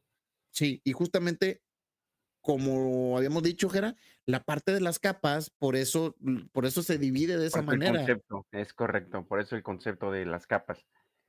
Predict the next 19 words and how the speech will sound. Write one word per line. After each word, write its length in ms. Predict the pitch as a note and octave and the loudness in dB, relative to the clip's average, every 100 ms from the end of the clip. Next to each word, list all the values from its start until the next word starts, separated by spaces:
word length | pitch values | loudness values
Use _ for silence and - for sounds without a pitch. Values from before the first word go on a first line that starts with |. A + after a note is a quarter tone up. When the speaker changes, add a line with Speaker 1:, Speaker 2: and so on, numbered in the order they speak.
| _ _ _ | _ _ _
Speaker 1:
Ujú. 180 | B2 E3 | -12 -6
Speaker 2:
Porque 400 | G#2 - G2 F2+ | -6 -4 -2 0
así 360 | F2+ - C#3+ | -2 -2 -6
como 220 | C#3+ B2+ B2+ | -2 0 2
muchos, 600 | C3 B2+ C#3 B2+ - G#2 | 0 -2 -2 -2 -6 -12
lo, 180 | G#2+ G#2 | -10 -8
lo 120 | G2 | -8
que 100 | F#2+ | -6
ahorita 340 | G2+ G#2+ B2+ A#2+ | -8 -6 -4 -6
hace 220 | A#2 B2 | -4 -8
énfasis 380 | A#2 A2+ A#2 G#2+ | -8 -10 -10 -10
Ricardo 420 | G#2 A2+ A2 A2+ | -10 -4 -4 -4
sobre 400 | G2+ G2+ F#2 F#2 | -12 -12 -8 -8
lo 240 | F2 F2 - | -8 -12 -12
que 140 | F#2 | -14
sería 300 | - F#2+ G2 | -10 -6 -4
la 140 | G2 G2 | -4 -6
capa 240 | G2 A2 | -6 -4
tres, 400 | A2+ A2 - _ | -4 -4 -6 _